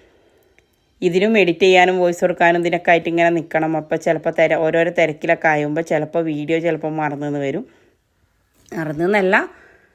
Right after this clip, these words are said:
മറക്കല്ല, പക്ഷേ സമയം ഉണ്ടാവില്ല. അപ്പോൾ പിന്നെ ചിലപ്പോൾ അപ്പോക്കിനൊക്കെ നല്ല കളക്ഷൻസ് തീരും. അപ്പോൾ അതിന് കാത്ത് നിൽക്കണ്ട. ഇപ്പം നനച്ചുള്ളി പണിയൊക്കെ എല്ലായിടത്തും കഴിഞ്ഞ് തുടങ്ങിയോ? നമ്മൾ പിന്നെ ഒറ്റ ദിവസം കൊണ്ട് എല്ലാം സെറ്റപ്പാക്കി. അതുപോലെ രണ്ട് മൂന്ന്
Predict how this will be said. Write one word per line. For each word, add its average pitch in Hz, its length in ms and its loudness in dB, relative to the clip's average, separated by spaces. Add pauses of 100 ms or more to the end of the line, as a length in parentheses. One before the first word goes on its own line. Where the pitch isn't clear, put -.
(380)
മറക്കല്ല, 220 760 2 (120)
പക്ഷേ 233 220 0 (160)
സമയം 170 360 0
ഉണ്ടാവില്ല. 185 440 2
അപ്പോൾ 175 200 -12
പിന്നെ 180 240 -4
ചിലപ്പോൾ 175 300 -2
അപ്പോക്കിനൊക്കെ 175 560 -4 (100)
നല്ല 165 120 2 (100)
കളക്ഷൻസ് 160 480 -4 (100)
തീരും. 151 340 -6
അപ്പോൾ - 160 -4
അതിന് 147 220 -6
കാത്ത് 147 280 -6
നിൽക്കണ്ട. 151 300 -6 (1080)
ഇപ്പം 170 180 0 (240)
നനച്ചുള്ളി 165 460 -2
പണിയൊക്കെ 190 320 2
എല്ലായിടത്തും 185 460 2
കഴിഞ്ഞ് 185 280 2
തുടങ്ങിയോ? 180 400 2 (800)
നമ്മൾ 160 240 -6
പിന്നെ 180 220 -2
ഒറ്റ 175 160 -2 (120)
ദിവസം 175 320 -2
കൊണ്ട് 180 180 0
എല്ലാം 165 440 0
സെറ്റപ്പാക്കി. 151 680 -4
അതുപോലെ 151 360 2 (500)
രണ്ട് 151 220 -4
മൂന്ന് 175 180 -4